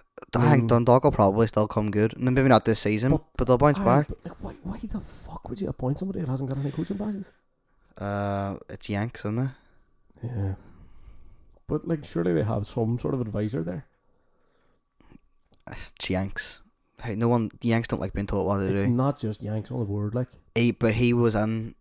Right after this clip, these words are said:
Speaker 1: Yankland working with A C Milan's summer camps. I'm sure that
Speaker 2: Oh,
Speaker 1: was
Speaker 2: right.
Speaker 1: someone back home that got him, like, no, back
Speaker 2: Do you
Speaker 1: in
Speaker 2: know what?
Speaker 1: America.
Speaker 2: Give it a follow Romeo Santini
Speaker 1: No,
Speaker 2: till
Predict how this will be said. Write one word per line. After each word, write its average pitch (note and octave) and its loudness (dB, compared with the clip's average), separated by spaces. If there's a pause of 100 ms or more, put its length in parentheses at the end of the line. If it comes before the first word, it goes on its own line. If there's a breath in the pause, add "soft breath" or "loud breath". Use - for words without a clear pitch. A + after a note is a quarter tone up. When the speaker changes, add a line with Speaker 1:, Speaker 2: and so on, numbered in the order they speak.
(140)
Speaker 1:
Yankland A2+ -4 (280)
working G#2+ -2
with G#2 0
A G2+ -4
C A2 -4
Milan's G#2 -2
summer G#2 -4
camps. - -4 (540)
I'm G#2 -4
sure A2 4
that A2 4
Speaker 2:
Oh, G#2+ 4
Speaker 1:
was G#2 4
Speaker 2:
right. G#2 0
Speaker 1:
someone G#2+ 0
back G2+ 0
home G#2 -2
that G#2+ -2
got G2+ 0
him, G#2 -2
like, G#2 -4
no, G#2 -2
back A2 6
Speaker 2:
Do C#3+ 4
you - 8
Speaker 1:
in C#3 8
Speaker 2:
know B2+ 10
what? A2+ 8
Speaker 1:
America. A2 4
Speaker 2:
Give A2+ 4
it B2+ 2
a - -12
follow A#2 4
Romeo A#2 4
Santini A2+ -2
Speaker 1:
No, B2 4
Speaker 2:
till B2 8